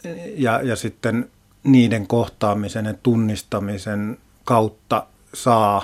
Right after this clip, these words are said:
sitä materiaalia, jota sitten, josta rakennetaan esimerkiksi henkilöitä, niin sehän voisi, voisi mahdollisesti olla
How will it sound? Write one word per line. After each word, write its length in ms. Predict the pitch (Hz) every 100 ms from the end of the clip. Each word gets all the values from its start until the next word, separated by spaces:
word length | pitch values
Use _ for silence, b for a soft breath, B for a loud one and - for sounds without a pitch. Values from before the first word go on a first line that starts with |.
| -
sitä 440 | - 131 120 110 -
materiaalia, 760 | 120 123 110 107 104 101 104
jota 240 | 110 -
sitten, 460 | 107 107 - 113 123 _ _ _ -
josta 420 | 120 117 - 110
rakennetaan 580 | 113 113 110 107 107 107
esimerkiksi 220 | 107 127
henkilöitä, 380 | 127 110 110 113
niin 180 | 117 - 220 185
sehän 320 | 131 117 113
voisi, 400 | 135 139 - 107 B B B B B B B B _ -
voisi 340 | 135 131 113
mahdollisesti 760 | 117 117 117 117 110 113 - 120
olla 300 | 117 117